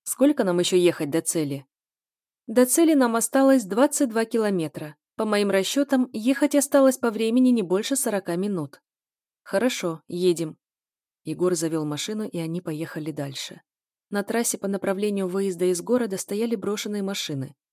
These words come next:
Однако в сторону города полоса была пустая, и они ехали по ней. Проехав Краснообск, Ева спросила: «Егор, ты меня слышишь?» «Конечно слышу. Что такое?» «Егор, почему это случилось?» «Что именно?»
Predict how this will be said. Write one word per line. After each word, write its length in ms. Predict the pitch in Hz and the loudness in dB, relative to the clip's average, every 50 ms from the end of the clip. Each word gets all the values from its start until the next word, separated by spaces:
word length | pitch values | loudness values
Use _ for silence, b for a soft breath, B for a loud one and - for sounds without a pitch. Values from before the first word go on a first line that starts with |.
| _ _ _ _ _ | _ _ _ _ _
Однако 420 | - 165 147 156 170 160 - - 156 | -8 -6 -4 -2 -4 -4 -4 -6 -8
в 40 | - | -6
сторону 380 | - 175 165 156 151 151 143 | -2 -2 -2 -2 -2 -4 -4
города 320 | - 175 196 190 180 151 147 | -4 -4 -4 -4 -4 -6 -6
полоса 400 | - 156 151 151 147 - 165 156 | -8 -6 -6 -4 -4 -4 -6 -4
была 180 | 165 170 170 | -4 -4 -4
пустая, 560 | 160 - 185 - - - 220 202 175 147 139 _ _ _ _ _ _ | -4 -6 -8 -8 -6 -6 -6 -6 -6 -8 -12 _ _ _ _ _ _
и 80 | - 175 | -8 -6
они 240 | 165 160 160 156 147 | -4 -2 -2 -2 -2
ехали 360 | 151 202 - - 185 175 175 | -4 -6 -6 -6 -8 -8 -8
по 140 | - - 170 | -8 -8 -8
ней. 440 | 165 160 151 135 139 127 _ _ _ _ _ _ _ _ _ _ _ _ _ _ _ | -8 -8 -10 -10 -12 -16 _ _ _ _ _ _ _ _ _ _ _ _ _ _ _
Проехав 420 | - - 214 226 247 247 233 - - | -6 -4 -2 0 0 -2 -2 -6 -10
Краснообск, 680 | - 185 180 - - 170 165 180 233 247 - - - - | -6 -4 -4 -4 -4 -4 -2 -4 -4 -4 -6 -8 -8 -6
Ева 260 | 180 175 190 185 190 | -4 -4 -2 -2 -4
спросила: 640 | - - - 226 233 - - 175 156 143 143 147 - _ _ _ _ _ _ | -6 -6 -4 -4 -4 -4 -4 -6 -6 -6 -8 -12 -18 _ _ _ _ _ _
«Егор, 380 | - 254 254 220 254 269 254 254 | -4 -4 0 2 4 4 4 4
ты 120 | - 254 | 2 2
меня 240 | 247 254 254 254 262 | 4 4 6 4 4
слышишь?» 600 | 262 - 302 330 359 - - 202 185 - - _ _ _ _ _ _ _ | 2 4 4 4 4 4 2 -2 -4 -6 -10 _ _ _ _ _ _ _
«Конечно 480 | - - 175 170 160 160 - - 185 180 | -4 -2 -2 0 0 -2 -2 -4 -4 -4
слышу. 340 | - - 190 185 180 - 175 | -2 -2 -2 -2 -2 -2 -4
Что 160 | - - - | -4 -4 -4
такое?» 480 | - 240 226 - - 175 156 143 139 - _ _ _ _ _ _ _ _ _ _ _ _ _ _ | -2 -2 -4 -2 -2 -4 -4 -4 -8 -12 _ _ _ _ _ _ _ _ _ _ _ _ _ _
«Егор, 340 | - 277 247 220 262 254 247 | -4 -2 0 4 4 4 4
почему 400 | 247 - 254 254 - 285 294 311 | 2 -2 -4 0 0 2 4 4
это 200 | 339 339 - 254 | 2 2 0 -2
случилось?» 720 | - - 240 247 247 - - 226 190 180 175 - - - _ _ _ _ _ _ _ _ | -4 -2 -2 -2 -2 -2 -2 -2 -2 -2 -2 -4 -6 -10 _ _ _ _ _ _ _ _
«Что 300 | - - - - - 196 208 | -12 -12 -8 -4 -2 -2 -2
именно?» 500 | 233 226 196 180 160 151 143 139 139 | -2 -2 -2 -4 -4 -4 -8 -10 -12